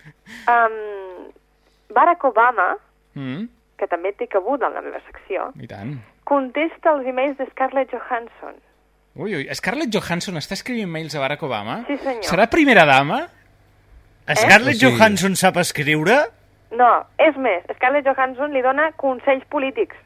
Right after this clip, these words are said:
Speaker 2: Ah.
Speaker 3: Vamos. <laughs> Vamos.
Speaker 4: Què menys?
Speaker 1: Johansson està sorpresa que un candidat a la presidència dels Estats Units,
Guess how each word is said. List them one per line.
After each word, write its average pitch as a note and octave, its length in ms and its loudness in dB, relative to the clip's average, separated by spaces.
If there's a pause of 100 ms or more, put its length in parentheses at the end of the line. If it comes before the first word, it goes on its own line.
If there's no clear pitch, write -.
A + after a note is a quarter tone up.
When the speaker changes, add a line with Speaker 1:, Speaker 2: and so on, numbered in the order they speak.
(140)
Speaker 2:
Ah. C#3 400 4
Speaker 3:
Vamos. D#3+ 800 0 (260)
<laughs> - 300 -6
Vamos. A3+ 680 4
Speaker 4:
Què B2 120 0
menys? A2+ 580 -4 (720)
Speaker 1:
Johansson C4+ 460 0
està C4+ 360 2
sorpresa C4+ 640 -2
que C4 120 -6
un B3 120 -6
candidat A#3 340 0
a G3+ 40 2
la G3+ 100 4
presidència G#3 460 -4
dels G3 140 -6
Estats F#3+ 320 -2
Units, G#3 280 -6